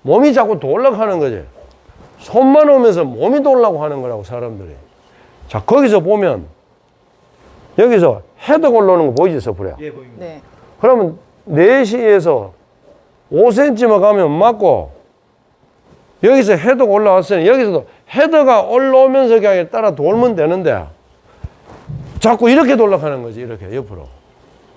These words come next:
Speaker 1: 이해가요, 이제?
Speaker 3: 네.
Speaker 1: 한번 해볼게요.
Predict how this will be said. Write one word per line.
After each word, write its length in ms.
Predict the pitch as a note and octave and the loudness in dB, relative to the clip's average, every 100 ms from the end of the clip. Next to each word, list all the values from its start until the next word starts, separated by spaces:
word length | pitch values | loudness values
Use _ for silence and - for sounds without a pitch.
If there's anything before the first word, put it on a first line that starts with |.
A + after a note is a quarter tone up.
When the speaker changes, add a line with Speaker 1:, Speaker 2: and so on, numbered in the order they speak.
| _ _ _ _ _ _ _ - - - | _ _ _ _ _ _ _ -20 -16 -2
Speaker 1:
이해가요, 380 | F3 F3+ F#3 C3 | 0 2 2 -2
이제? 120 | G2+ | -4
Speaker 3:
네. 320 | G#3+ G#3 D3 - | -6 -6 -8 -8
Speaker 1:
한번 200 | - D#3 | -6 -4
해볼게요. 380 | C3+ C3+ C3+ F2+ | -4 -6 -8 -10